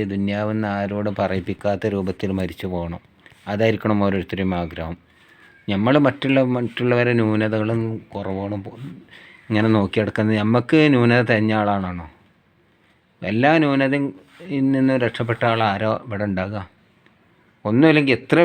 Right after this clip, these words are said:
വലിയ ആളാണെങ്കിലും, എത്ര വലിയ പ്രധാനമന്ത്രിയാണെങ്കിലും, രാജാവാണെങ്കിലും, കാഷ്ടിക്കുന്ന ജീവിയല്ലേ? ആ കാഷ്ടിച്ച, കാഷ്ടിച്ച സ്ഥലം കൈകൊണ്ട് ശുദ്ധിയാക്കുന്ന ആ ജീവിയല്ലേ? നമ്മുടെ കാഷ്ടത്തിലേക്കാണ്ട് നോക്കിയാൽ ഇതൊക്കെയാണ് നമ്മളെ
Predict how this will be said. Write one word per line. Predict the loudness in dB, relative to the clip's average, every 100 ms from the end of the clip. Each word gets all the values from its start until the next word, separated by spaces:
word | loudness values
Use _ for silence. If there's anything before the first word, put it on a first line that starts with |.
| 4
വലിയ | 2 2
ആളാണെങ്കിലും, | 2 0 -2 -4 -6
എത്ര | -2 0
വലിയ | 2 2 2
പ്രധാനമന്ത്രിയാണെങ്കിലും, | 0 2 2 2 2 2 2 2 0 0
രാജാവാണെങ്കിലും, | 0 0 2 4 4 4 2 -2 -4 -6 -10 _ _ _ _ _ _ -2
കാഷ്ടിക്കുന്ന | 2 2 2 0 0 2 2 4
ജീവിയല്ലേ? | 2 2 2 -2 -4 -12 -16 _ _ _ _ _ _ _ -20 -18 -6
ആ | -6 0
കാഷ്ടിച്ച, | 2 4 2 -4 -6 0 2 2 -2 -16 -20 -12 -2
കാഷ്ടിച്ച | -2 -2 -4 -6 -6
സ്ഥലം | -4 0 2 0 0
കൈകൊണ്ട് | 0 0 0 0 2 2 0 -8 -12
ശുദ്ധിയാക്കുന്ന | -6 -4 2 2 2 2 2 2 0 -2
ആ | -4 -6 -8
ജീവിയല്ലേ? | -2 0 0 -2 -4 -8 -12 _ _ _ _ _ _ -20 _
നമ്മുടെ | 0 4 4 4
കാഷ്ടത്തിലേക്കാണ്ട് | 2 2 2 4 4 4 2 2
നോക്കിയാൽ | 0 2 2
ഇതൊക്കെയാണ് | 2 0 2 2
നമ്മളെ | 2 0